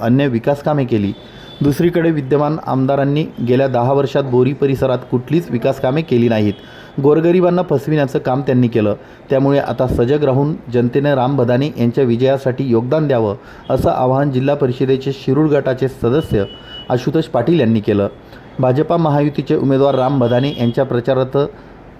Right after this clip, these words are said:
सोमवारी शिरूड गटातील शिरूडसह निमगुळ, बाबरे, बोदगाव, वणी, दामणगाव, खोरदड, मोरदड तांडा, मोरदड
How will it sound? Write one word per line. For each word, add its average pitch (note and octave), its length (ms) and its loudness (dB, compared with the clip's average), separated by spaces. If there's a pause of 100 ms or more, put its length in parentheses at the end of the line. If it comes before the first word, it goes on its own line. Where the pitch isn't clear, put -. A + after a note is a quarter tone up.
(600)
सोमवारी C3+ 420 2
शिरूड C#3+ 280 0
गटातील C#3 500 0
शिरूडसह C#3 600 0 (140)
निमगुळ, C3 440 2
बाबरे, B2 440 0
बोदगाव, B2 600 0
वणी, B2+ 300 2 (100)
दामणगाव, B2 500 2 (440)
खोरदड, C3 400 4
मोरदड C3 400 2
तांडा, C3+ 380 0 (420)
मोरदड B2+ 480 2